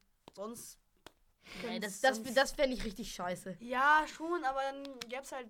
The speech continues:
Speaker 1: eine viel, viel, viel zu große Überbevölkerung. Dann wären viel, viel, viel zu viele Leute auf der Erde.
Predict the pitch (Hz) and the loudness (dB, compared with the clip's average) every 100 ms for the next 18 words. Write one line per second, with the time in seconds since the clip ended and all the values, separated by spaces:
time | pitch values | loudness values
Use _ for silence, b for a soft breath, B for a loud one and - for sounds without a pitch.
0 | - 233 214 294 277 - 320 311 - 285 | -16 -18 -14 -12 -12 -10 -10 -10 -14 -16
1 | 285 196 202 202 214 208 196 202 208 202 | -16 -12 -10 -10 -10 -10 -10 -12 -12 -12
2 | 214 196 196 b b b - 247 233 226 | -12 -14 -14 b b b -12 -8 -6 -6
3 | 226 202 - 294 277 - 202 220 - - | -6 -10 -8 -8 -8 -4 -2 0 -2 -6
4 | 294 - 214 202 202 196 202 202 202 196 | -10 -12 -14 -8 -6 -6 -6 -8 0 8
5 | 196 214 | 10 8